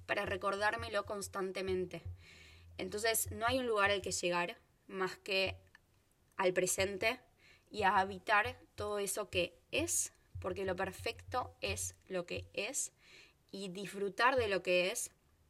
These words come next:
es lo que nos trae todo eso que, que estábamos esperando, tal vez en cierto resultado o en cier-, cierto conjunto de características que, que nos vendieron, que nos venden,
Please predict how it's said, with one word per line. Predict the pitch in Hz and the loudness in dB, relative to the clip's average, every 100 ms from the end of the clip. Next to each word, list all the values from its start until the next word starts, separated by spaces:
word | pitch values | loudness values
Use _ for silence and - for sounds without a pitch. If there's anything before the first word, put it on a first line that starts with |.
| _ _ - | _ _ -6
es | 190 | -2
lo | 196 190 | 0 0
que | 180 | -2
nos | 175 - | -2 -6
trae | _ 185 190 190 208 - - _ _ _ _ - | _ 4 6 6 2 -6 -20 _ _ _ _ -4
todo | 214 220 | 2 4
eso | 208 - 220 202 | 4 2 0 0
que, | 190 180 175 170 175 - - _ _ _ | 4 6 6 4 -2 -10 -18 _ _ _
que | 180 | -14
estábamos | - 208 214 190 | 4 6 6 -2
esperando, | 185 - 180 196 202 214 247 - - - - - | -4 -2 0 0 0 -2 -4 -12 -20 -18 -16 -2
tal | 185 | 2
vez | 190 208 | 2 0
en | 202 | -2
cierto | 190 180 196 | 0 0 0
resultado | 196 185 180 175 196 196 196 | -4 -4 -4 2 2 4 2
o | 180 | 2
en | 175 | 0
cier-, | 190 175 - | -4 -6 -8
cierto | - 185 175 190 | -4 -2 -2 -2
conjunto | 180 175 - 190 196 | -2 -4 -2 -2 -2
de | 190 | -2
características | 180 165 - 170 180 - 180 190 190 - - - - _ _ | -4 -4 -4 -4 -4 -10 -4 -2 -2 -4 -14 -20 -20 _ _
que, | - 165 160 - - _ | -2 0 0 -4 -10 _
que | 185 | -2
nos | 175 | 0
vendieron, | 170 175 180 196 170 160 - - | 0 2 8 8 8 2 -10 -4
que | 180 | 0
nos | 180 175 | 2 4
venden, | 196 202 196 196 196 | 2 4 2 2 -4